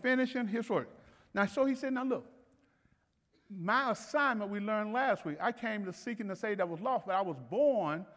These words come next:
to be the savior of my people." But now we're seeing that his people is broader than just the Jewish race. Last week we talked about when he went to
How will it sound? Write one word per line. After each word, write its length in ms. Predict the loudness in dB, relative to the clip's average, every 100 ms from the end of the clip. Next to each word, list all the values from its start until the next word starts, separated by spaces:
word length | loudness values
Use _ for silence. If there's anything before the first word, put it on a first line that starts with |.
| -20 -4
to 100 | -4
be 160 | -2 -2
the 140 | -4
savior 500 | -4 2 2 2 0
of 80 | 0
my 140 | 0
people." 440 | 0 0 0 -4 -16 _ _ _ -4
But 120 | -2
now 540 | -2 0 2 2 0 -6 -12 -4
we're 220 | 0 0
seeing 320 | -2 -4 -2
that 100 | 0
his 180 | 0 -2
people 640 | 0 2 2 0 -4 -4 -10 -6
is 140 | -4 -4
broader 500 | 2 2 4 0 0
than 200 | -2 -2
just 240 | -6 -6
the 100 | -8
Jewish 480 | -4 -2 0 0 -2 -12 -20 _ _ _ _ -20 -20 _ _ _ _ -8
race. 640 | -4 -2 -4 -10 -20 -20 _ -20 -20 -20 -10 4
Last 360 | 8 8 6
week 140 | 4 0
we 100 | 4
talked 260 | 4 4
about 200 | 6 6
when 120 | 6
he 60 | 4
went 200 | 2 2
to 280 | 2 2